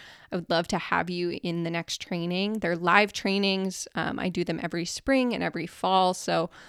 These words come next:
we'll leave the wait list in the show notes, or you can go to molly donlin dot com slash Reiki one. Um, I'm also gonna leave a link to my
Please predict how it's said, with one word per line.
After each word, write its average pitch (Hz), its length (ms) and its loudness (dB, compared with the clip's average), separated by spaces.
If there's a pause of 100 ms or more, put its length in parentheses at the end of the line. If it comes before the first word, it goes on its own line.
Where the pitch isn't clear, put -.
(160)
we'll 196 140 4
leave 214 240 2
the 262 80 10
wait 190 280 2
list 180 420 0
in 175 140 0
the 170 60 -2
show - 220 -2
notes, - 480 -2
or 190 60 0
you 165 120 0
can 170 160 -6
go 175 120 0
to 175 40 2
molly 165 280 0
donlin - 360 -4
dot - 200 -6
com 185 340 2
slash - 320 -6
Reiki 165 340 -4
one. 214 520 0 (500)
Um, 170 340 -4
I'm 190 140 -2
also 254 260 -2
gonna 277 220 0
leave 180 300 -2
a 180 80 -2
link 170 340 -6
to 170 380 0
my 170 520 -4